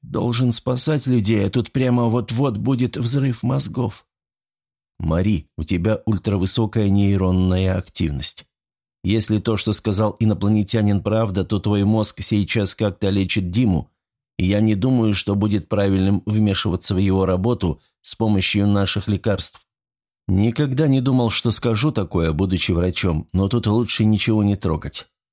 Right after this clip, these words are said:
Придется тебе потерпеть». «Да, надо потерпеть.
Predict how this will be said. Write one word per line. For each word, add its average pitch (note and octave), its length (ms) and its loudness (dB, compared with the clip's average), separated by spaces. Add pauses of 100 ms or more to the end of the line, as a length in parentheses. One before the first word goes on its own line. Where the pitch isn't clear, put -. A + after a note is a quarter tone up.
(180)
Придется G#2 560 -2
тебе G#2 240 0
потерпеть». F2 640 -4 (960)
«Да, G2+ 360 -2
надо G2 380 -2
потерпеть. - 760 -4